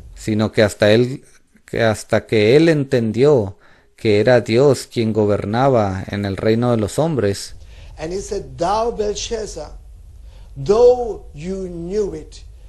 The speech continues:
Speaker 1: Y de la misma manera tú, Belsasar, aunque tú conocías y sabías
Speaker 2: you did not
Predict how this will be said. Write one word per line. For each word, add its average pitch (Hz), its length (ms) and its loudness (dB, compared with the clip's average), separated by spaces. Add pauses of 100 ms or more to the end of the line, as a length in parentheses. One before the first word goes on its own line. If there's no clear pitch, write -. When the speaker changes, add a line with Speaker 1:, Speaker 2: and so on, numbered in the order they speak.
Speaker 1:
Y 110 220 0
de 104 100 0
la 101 140 0
misma 107 320 -2
manera 123 480 2
tú, 156 220 2
Belsasar, 107 500 0
aunque 98 260 -4
tú 123 640 0
conocías 123 720 0
y 113 60 -4
sabías 123 560 0
Speaker 2:
you 170 120 -4
did - 200 -12
not 170 220 -12